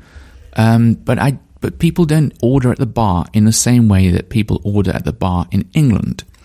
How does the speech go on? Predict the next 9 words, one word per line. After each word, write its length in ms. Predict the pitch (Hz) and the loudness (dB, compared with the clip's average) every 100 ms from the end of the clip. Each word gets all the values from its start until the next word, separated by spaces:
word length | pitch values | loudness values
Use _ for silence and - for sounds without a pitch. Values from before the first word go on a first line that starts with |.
| - - - - - | -20 -20 -20 -20 -6
So 160 | 131 | 0
in 80 | 123 | 2
England, 400 | 135 156 95 90 | 2 2 2 2
you'll 100 | 92 | 0
see 200 | 85 113 | 0 -4
people 500 | - 98 95 92 90 - _ _ | -2 -4 0 -2 -2 -10 _ _
waiting 760 | - 110 143 151 - 82 - - _ - | -4 0 0 -2 -4 -2 -4 -8 _ 0
and 260 | 98 - - - | 0 0 -8 -10
against, 580 | 101 107 110 104 - | -6 -2 -2 -4 -12